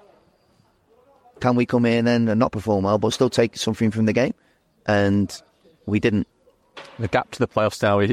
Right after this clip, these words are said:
Speaker 2: is eight points. That's a, a, a big gap. There are still plenty of games left.
Speaker 1: Yeah, yeah.
Speaker 2: Gonna need to have a pretty, pretty strong run together, though.
Speaker 1: Yeah, we are. Yeah, yeah.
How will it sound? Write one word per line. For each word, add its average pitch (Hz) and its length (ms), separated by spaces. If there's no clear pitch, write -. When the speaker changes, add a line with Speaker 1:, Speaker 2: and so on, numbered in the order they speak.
Speaker 2:
is 117 160
eight 101 220
points. 110 260
That's - 220
a, - 100
a, 120 200
a 120 80
big 113 320
gap. 101 220
There 123 180
are 131 100
still 135 240
plenty 120 340
of 104 60
games 117 460
left. 123 340
Speaker 1:
Yeah, - 160
yeah. 104 160
Speaker 2:
Gonna 139 200
need 135 120
to 120 140
have - 160
a 120 100
pretty, 120 240
pretty 127 160
strong 120 240
run 120 160
together, 95 280
though. 87 180
Speaker 1:
Yeah, 170 180
we 170 120
are. 170 120
Yeah, 143 140
yeah. 127 220